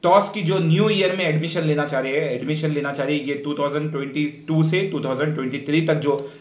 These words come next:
admission लेना चाह रहे हैं, उनके लिए जो है एसएससी और intermediate की जो last date है admission की, वो थर्टी फर्स्ट अगस्त टू थाउजेंड ट्वेंटी टू है। ठीक है, यही month की last date है, थर्टी फर्स्ट अगस्त से पहले आप जो है late fees के साथ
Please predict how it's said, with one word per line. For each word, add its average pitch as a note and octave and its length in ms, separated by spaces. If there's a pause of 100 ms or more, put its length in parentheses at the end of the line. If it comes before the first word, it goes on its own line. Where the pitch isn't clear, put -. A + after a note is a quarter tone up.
admission D#3 360
लेना C#3 200
चाह C3+ 140
रहे C#3+ 120
हैं, - 160 (260)
उनके G3 280
लिए F3+ 220
जो D#3 140
है F3 460 (340)
एसएससी F3+ 400
और F3+ 160
intermediate D#3+ 580
की D#3+ 60
जो D3+ 120
last C#3+ 360
date D3 200
है E3 200
admission C#3+ 280
की, D3 360 (1300)
वो E3+ 220
थर्टी E3 220
फर्स्ट G#3+ 380
अगस्त D3+ 380
टू D3+ 100
थाउजेंड C#3+ 340
ट्वेंटी C#3 240
टू B2+ 200
है। A2 140
ठीक E3 140
है, D3 160
यही D3 300
month D3 300
की G3+ 440
last C3 300
date D3 200
है, D#3 180
थर्टी B2 180
फर्स्ट D#3 260
अगस्त B2+ 220
से E3+ 140 (380)
पहले D3 220
आप D3+ 220
जो C#3+ 60
है D#3 120
late D#3+ 280
fees D#3 240
के D3+ 100
साथ D#3 280